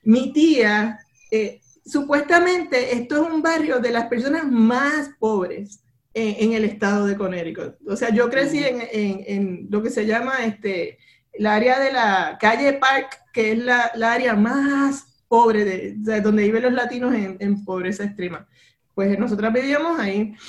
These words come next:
Speaker 1: Pero mi tía y mi mamá siempre han sido de la gente que,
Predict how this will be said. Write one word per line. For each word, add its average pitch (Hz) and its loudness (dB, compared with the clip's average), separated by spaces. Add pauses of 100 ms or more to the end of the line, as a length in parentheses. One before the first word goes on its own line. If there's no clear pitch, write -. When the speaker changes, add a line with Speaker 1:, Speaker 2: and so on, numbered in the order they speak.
(280)
Speaker 1:
Pero 269 4
mi 277 2
tía 311 2
y - -2
mi 339 -2
mamá 311 0
siempre 254 0
han 277 2
sido 311 0
de 302 -2
la 311 -2
gente 285 -4
que, 214 -4